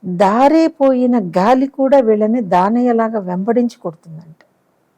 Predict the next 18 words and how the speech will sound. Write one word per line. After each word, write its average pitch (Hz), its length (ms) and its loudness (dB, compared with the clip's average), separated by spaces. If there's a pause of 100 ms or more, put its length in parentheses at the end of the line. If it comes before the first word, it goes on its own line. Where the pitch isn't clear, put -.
(320)
వన్ 185 160 -6
to 190 120 -6
ఫార్టీ 175 360 -14
త్రీ, - 240 -20 (400)
కొంచెం 285 560 -2
ఇబ్బందికరమైన 180 600 -4
కాంబినేషన్ 156 720 -14
అండి. 156 180 -20 (520)
వన్ 180 240 0
to 302 100 -2
ట్వంటీ 240 360 0
ఫైవ్ 196 240 -2
ఎక్కడ, 160 380 -10 (580)
వన్ 185 300 -2
to 294 80 -2
థర్టీ 233 320 -2
ఫోర్ 247 260 0
ఎక్కడ, 175 340 -10